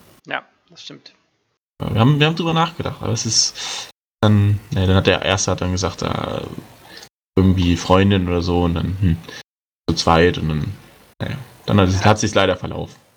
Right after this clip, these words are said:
Speaker 1: Da musst du halt dann auch einen Zweitagestrip draus machen, ansonsten
Speaker 2: Ja, dann, dann genau, wenn das Turnier ein bisschen größer wäre, dann wäre natürlich, dann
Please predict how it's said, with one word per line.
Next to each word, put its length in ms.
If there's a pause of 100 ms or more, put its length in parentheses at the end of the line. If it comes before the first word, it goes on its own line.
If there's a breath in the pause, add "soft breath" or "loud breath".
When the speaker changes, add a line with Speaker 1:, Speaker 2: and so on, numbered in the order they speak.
(120)
Speaker 1:
Da 140
musst 180
du 60
halt 140
dann 80
auch 120
einen 120
Zweitagestrip 640
draus 220
machen, 200
ansonsten 360
Speaker 2:
Ja, 280
dann, 220
dann 160
genau, 240
wenn 120
das 160
Turnier 240
ein 60
bisschen 200
größer 360
wäre, 160
dann 220
wäre 100
natürlich, 380 (500 loud breath)
dann 320